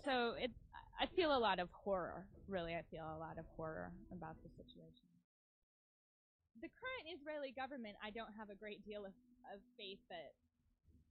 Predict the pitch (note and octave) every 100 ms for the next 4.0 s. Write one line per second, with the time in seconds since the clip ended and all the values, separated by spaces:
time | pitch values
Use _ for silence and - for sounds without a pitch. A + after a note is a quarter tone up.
0 | _ _ - G#3+ G#3+ G#3 G3+ F3+ F3 G3+
1 | - - - - G#3 G#3+ G#3 G#3+ F#3+ G3+
2 | G3+ F#3+ G3+ G#3 G3 - G#3 F#3 F#3+ F#3+
3 | F3+ F3+ - - G#3+ G#3 G3 F#3 F3+ F#3+